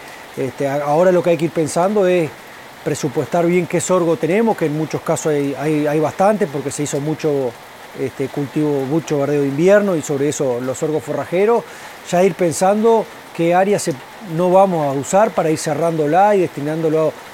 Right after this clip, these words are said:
a reservas, este, para hacer reservas en otoño,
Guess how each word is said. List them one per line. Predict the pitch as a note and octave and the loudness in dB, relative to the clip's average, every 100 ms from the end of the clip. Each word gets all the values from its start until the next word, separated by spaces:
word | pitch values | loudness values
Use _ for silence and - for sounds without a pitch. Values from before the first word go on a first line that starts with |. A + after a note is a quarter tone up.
| - | -8
a | C3+ | -6
reservas, | C#3+ - F3 E3+ D3+ B2 - - - - D3+ | -4 0 2 2 2 -2 -8 -18 -20 -16 -6
este, | C3+ C3 - C3+ C3+ C#3+ C3 C3 C3+ - | -4 -4 -4 -2 -2 -2 -6 -14 -14 -8
para | C3+ | -4
hacer | F3+ E3 | 0 0
reservas | D3+ F3+ D#3+ D3 | 0 0 0 0
en | |
otoño, | C#3 D#3 C#3+ B2+ | -2 -2 -2 -4